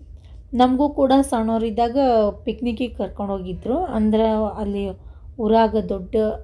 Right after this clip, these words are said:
ಹೆಚ್ಚು ಎಕರೆ ಜಮೀನನ್ನು ಹೊಂದಿರುವಂತಹ ಊರಿನ, ಆ, ಶ್ರೀಮಂತರ ಹೊಲಕ್ಕೆ ಕರ್ಕೊಂಡು ಹೋಗಿದ್ರು. ಅಲ್ಲಿ ಈ ರೀತಿಯಾದಂತಹ ಸಿಸ್ಟಮನ್ನು ನೋಡಿದ್ವಿ. ಡ್ರಾಪ್ ಸಿಸ್ಟಮ್ಮು ಇತ್ತು ಅವ್ರ ಹತ್ರ ಮತ್ತು, ಆ,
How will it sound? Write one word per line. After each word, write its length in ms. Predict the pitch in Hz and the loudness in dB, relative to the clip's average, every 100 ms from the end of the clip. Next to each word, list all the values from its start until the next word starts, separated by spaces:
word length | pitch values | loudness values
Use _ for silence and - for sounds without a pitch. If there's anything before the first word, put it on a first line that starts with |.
| - - 277 220 | -16 -18 -12 -4
ಹೆಚ್ಚು 320 | 214 214 285 | -2 0 2
ಎಕರೆ 580 | 247 226 214 220 214 214 | 2 2 -2 0 0 0
ಜಮೀನನ್ನು 640 | 185 208 196 208 202 208 | -2 -4 -2 -2 -2 -2
ಹೊಂದಿರುವಂತಹ 800 | 196 196 190 185 185 185 202 196 320 - - - - - | -4 -6 -6 -4 -6 -6 -6 -4 -4 -6 -16 -18 -18 -12
ಊರಿನ, 520 | 247 220 226 220 214 226 339 - 220 | -4 0 0 2 2 0 -2 -6 -4
ಆ, 260 | 214 202 196 202 - - - - - - | -2 -2 -6 -10 -16 -20 -20 -20 -20 -14
ಶ್ರೀಮಂತರ 580 | - 233 226 233 220 220 | -4 0 0 0 0 0
ಹೊಲಕ್ಕೆ 380 | 220 214 208 | 2 0 -4
ಕರ್ಕೊಂಡು 360 | 220 214 - 208 | -8 -8 -8 -6
ಹೋಗಿದ್ರು. 360 | 208 185 196 381 | -6 -6 -4 -4
ಅಲ್ಲಿ 440 | - 226 294 285 | -2 0 2 0
ಈ 120 | 254 | -2
ರೀತಿಯಾದಂತಹ 760 | 247 254 262 247 233 220 262 277 | -4 -4 0 0 0 -4 -4 -4
ಸಿಸ್ಟಮನ್ನು 580 | 220 202 247 208 208 | -6 -6 -2 0 0
ನೋಡಿದ್ವಿ. 560 | 247 233 180 175 180 - - - - - 220 | 0 0 -2 -6 -10 -12 -18 -20 -20 -8 -2
ಡ್ರಾಪ್ 360 | 220 233 240 | 4 4 4
ಸಿಸ್ಟಮ್ಮು 560 | - 226 - 262 247 247 | -2 -4 0 0 0 -2
ಇತ್ತು 300 | 240 220 220 | -2 -4 -4
ಅವ್ರ 180 | 208 208 | -2 -2
ಹತ್ರ 320 | 202 - 226 285 403 - - - - 269 | -4 -4 0 0 -2 -10 -18 -20 -8 0
ಮತ್ತು, 340 | 254 - 370 | 0 2 -2
ಆ, 160 | - | 0